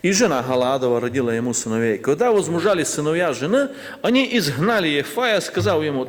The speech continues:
«Ты не наследник в доме отца нашего, потому что ты сын другой женщины». И убежал Ефай от братьев своих, жил в земле Тов.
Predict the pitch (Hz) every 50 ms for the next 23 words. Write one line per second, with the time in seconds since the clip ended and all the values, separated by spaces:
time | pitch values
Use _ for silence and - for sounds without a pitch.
0 | - - - 285 254 226 220 208 196 196 - 214 202 180 165 156 139 147 160 147
1 | 131 127 127 123 - 143 131 123 113 110 - 123 117 135 143 160 190 180 165 -
2 | 156 151 - 190 180 165 - 202 196 175 147 - - - - - - - - 139
3 | 160 170 180 156 104 - 135 110 98 - - - - - - - - - - -
4 | - - - 143 147 165 165 185 180 196 214 196 170 160 156 - 180 165 151 143
5 | 135 160 220 226 220 220 202 190 - - 190 190 180 175 - 135 135 202 208 170
6 | 131 120 135 143 156 165 151 - - - 165 120 - - - -